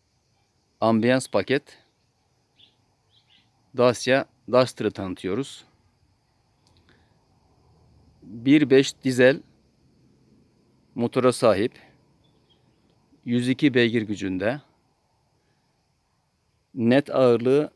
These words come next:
bin iki yüz altmış beş kilogram. Azami yüklü ağırlığı bin yedi yüz kırk kilogram olan bu araç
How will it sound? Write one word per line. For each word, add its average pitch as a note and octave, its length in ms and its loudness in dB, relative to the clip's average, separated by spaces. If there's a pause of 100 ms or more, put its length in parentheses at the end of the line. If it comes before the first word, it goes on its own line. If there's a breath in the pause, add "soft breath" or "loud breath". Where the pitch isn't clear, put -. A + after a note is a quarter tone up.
bin B2+ 180 0
iki B2+ 180 0
yüz D#3+ 80 -4
altmış - 360 -8
beş - 280 0
kilogram. A2+ 600 -2 (920)
Azami B2 540 2
yüklü C3+ 340 0
ağırlığı A#2+ 560 2 (280)
bin B2 300 2
yedi B2+ 160 2
yüz C#3 160 2
kırk - 280 -10
kilogram F#2+ 500 -8 (1600)
olan A#2 460 0
bu B2+ 280 -2
araç A#2+ 460 -2